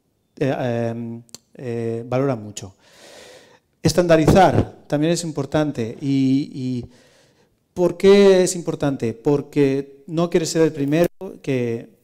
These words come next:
¿no?, que implante una función que se supone que es, mm, tendría que hacerla, tendrían que hacerla todas las empresas.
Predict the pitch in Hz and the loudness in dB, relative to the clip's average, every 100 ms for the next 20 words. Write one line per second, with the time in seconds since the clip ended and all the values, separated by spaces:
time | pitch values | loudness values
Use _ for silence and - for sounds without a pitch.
0 | _ - 143 180 - 131 120 147 147 156 | _ -12 -8 -8 -6 -8 -4 -4 -4 -4
1 | - 139 131 180 220 254 - _ _ _ | -4 -6 -2 0 0 -2 -10 _ _ _
2 | _ - 143 - - 135 165 175 190 143 | _ -2 -2 -2 -10 -4 -2 0 -2 0
3 | 147 170 - - _ 247 143 120 117 117 | 0 -2 -8 -14 _ -20 -14 -12 -10 -10
4 | 113 113 113 113 113 110 110 - _ _ | -10 -10 -10 -10 -10 -14 -16 -20 _ _
5 | - 127 123 147 156 156 135 139 139 143 | -8 -6 -2 0 0 -2 -4 -4 -6 -4
6 | 143 156 156 135 139 143 139 151 147 135 | 0 -2 -2 -6 -6 -6 -4 -4 -2 -4
7 | 123 113 123 113 98 | -6 -10 -12 -12 -14